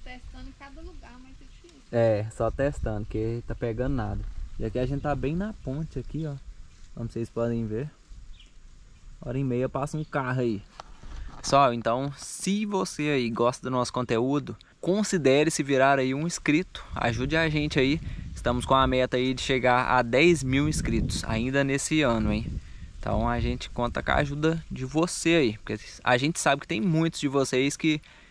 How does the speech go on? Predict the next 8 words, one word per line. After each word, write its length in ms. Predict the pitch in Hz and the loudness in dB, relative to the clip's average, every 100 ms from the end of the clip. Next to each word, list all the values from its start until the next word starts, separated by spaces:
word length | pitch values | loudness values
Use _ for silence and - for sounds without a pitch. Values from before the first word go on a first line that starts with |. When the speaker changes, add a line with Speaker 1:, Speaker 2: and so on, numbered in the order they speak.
| _ - | _ -2
Speaker 2:
veem 200 | 113 113 | 0 2
nossos 280 | 113 123 | 0 -2
vídeos, 440 | 113 117 135 147 143 | -2 0 2 2 2
mas 500 | 127 117 120 143 135 | 4 4 4 2 0
não 260 | 123 123 | -4 -4
são 240 | 147 135 139 | -6 -8 -8
inscritos. 540 | - - - - - | -6 -8 -8 -12 -16
Então 640 | 123 110 117 120 139 151 | -12 -4 0 0 0 -4